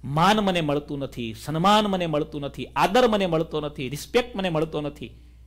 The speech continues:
શીખી જાઓ આ કથામાંથી, હું બીજાને આદર આપીશ. શીખી જાઓ આ કથામાંથી, હું બીજાને માન આપીશ. શીખી જાઓ આ કથામાંથી, હું બીજાને પ્રેમ આપીશ." પછી ચમત્કાર જુઓ,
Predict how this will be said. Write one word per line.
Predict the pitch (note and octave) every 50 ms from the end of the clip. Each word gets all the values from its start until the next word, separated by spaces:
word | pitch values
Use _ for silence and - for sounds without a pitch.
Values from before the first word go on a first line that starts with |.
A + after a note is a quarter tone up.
| - - - - - -
શીખી | - G3+ - - C4 C#4
જાઓ | A3 C4+ C4 C4
આ | A#3
કથામાંથી, | A#3 A3+ G3 - G3 G3 F3+ E3 D#3 - B2+ F#2+ - - - - - - - - -
હું | A2+
બીજાને | B2 C3 C#3 C3+ D#3+ D#3 D3 C#3
આદર | B2+ B2 A#2+ C3 B2
આપીશ. | A#2 A#2 A#2 - A2+ G#2 - - - - - - - - - - - - - -
શીખી | - D#3+ - A#3 A#3
જાઓ | A#3+ B3+ B3 A#3
આ | A3+
કથામાંથી, | A3 G3+ - G3+ G3+ G3 F#3 F#3 - E3+ C3+
હું | - - - - - - - B2
બીજાને | B2+ C#3 C3+ D3+ D3 C#3 C3
માન | A#2 A2+ A#2+ C3 C3 C3+ C3
આપીશ. | B2+ B2+ B2+ - A#2+ A2 - - - - - - - - - - -
શીખી | E3 - A3 A#3+
જાઓ | A3 B3+ B3
આ | A#3+ A3+
કથામાંથી, | A#3 G#3 F3+ - G3 F#3+ F#3 F3 - - D3
હું | B2+ A2+
બીજાને | A2+ B2 C3+ C3+ D#3 D#3 C#3+ C3+
પ્રેમ | A#2 - - B2+ C#3 D3+ D3+ C#3
આપીશ." | C3 B2+ - - B2 A2 - - - - - - - -
પછી | - C#3 D#3
ચમત્કાર | D3 - - D#3 E3+ E3 - - G#3 G3 F#3
જુઓ, | E3+ D3 D#3 D#3+ D3+ B2 G2+ - -